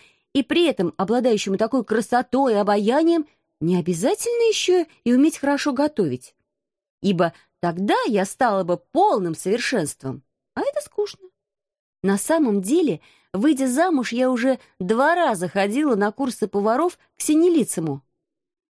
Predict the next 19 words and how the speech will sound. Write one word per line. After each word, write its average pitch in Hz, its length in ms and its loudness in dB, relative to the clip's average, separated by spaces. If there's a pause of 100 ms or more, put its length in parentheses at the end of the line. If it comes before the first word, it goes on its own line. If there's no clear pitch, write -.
(120)
а 160 200 -6
он 175 220 0
в 220 40 0
этом 262 280 0
деле 269 320 -2
профи. 165 920 -2 (1300)
Помните 156 580 -2
колдуна 190 720 0
из 156 240 -6 (220)
упыридой 180 540 0
деревни? 190 640 -2 (420)
В 156 140 0
их 175 100 0
семье 165 460 0
еще 185 280 0
был 190 280 0 (220)
бестелесный 202 720 -2
колдовской 175 720 -2
кот. - 340 -4